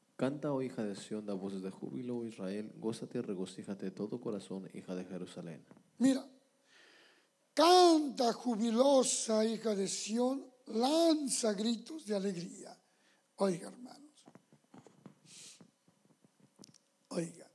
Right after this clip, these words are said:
Speaker 2: aquí la palabra gritos de alegría, se usa la palabra del hebreo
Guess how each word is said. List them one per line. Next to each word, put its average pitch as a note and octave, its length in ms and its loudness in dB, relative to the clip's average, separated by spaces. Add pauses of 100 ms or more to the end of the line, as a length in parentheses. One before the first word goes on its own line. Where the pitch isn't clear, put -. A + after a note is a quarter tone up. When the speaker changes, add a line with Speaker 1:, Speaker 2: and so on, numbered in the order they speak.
(460)
Speaker 2:
aquí G#3+ 300 2
la D#4 180 6
palabra A#3 440 6
gritos G#3 500 0
de F#3+ 80 0
alegría, G3+ 720 -2 (680)
se - 240 -4
usa A#3 300 6
la A3 160 4
palabra G#3+ 460 4
del G3+ 180 0
hebreo G#3+ 640 2